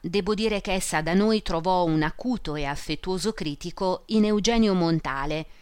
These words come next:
che pubblicò uno studio a me dedicato nell'Esame, novembre-dicembre del millenovecentoventicinque. È questo il mio miglior lavoro? Ed è vantaggioso per me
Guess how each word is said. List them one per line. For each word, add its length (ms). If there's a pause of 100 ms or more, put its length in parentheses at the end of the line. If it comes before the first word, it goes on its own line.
(220)
che 140
pubblicò 580
uno 220
studio 440
a 120
me 140
dedicato 880
nell'Esame, 920 (840)
novembre-dicembre 1300
del 220
millenovecentoventicinque. 1700 (1600)
È 180
questo 400
il 100
mio 140
miglior 420
lavoro? 680 (420)
Ed 180
è 80
vantaggioso 800
per 200
me 320